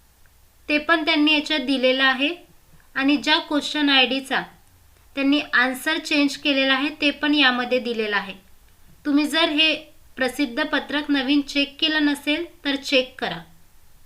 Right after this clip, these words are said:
आणि तुम्हाला जर काही अडचणी येत असतील तर तुम्ही मला कमेंट बॉक्समध्ये नक्की कळवा.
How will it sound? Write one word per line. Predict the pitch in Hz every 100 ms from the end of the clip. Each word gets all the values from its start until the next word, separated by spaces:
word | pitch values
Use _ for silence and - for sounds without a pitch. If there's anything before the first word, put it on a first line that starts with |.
| - - - - - - -
आणि | 269 285
तुम्हाला | 294 262 277 294
जर | 294 339
काही | 330 285 294
अडचणी | 262 233 285 285 294
येत | 285
असतील | 262 247 - 240 180 - - - - - -
तर | 285
तुम्ही | 320 294
मला | 302 294 294
कमेंट | 302 269 262 269
बॉक्समध्ये | 262 240 277 262 285
नक्की | 269 233 - 262
कळवा. | 262 208 165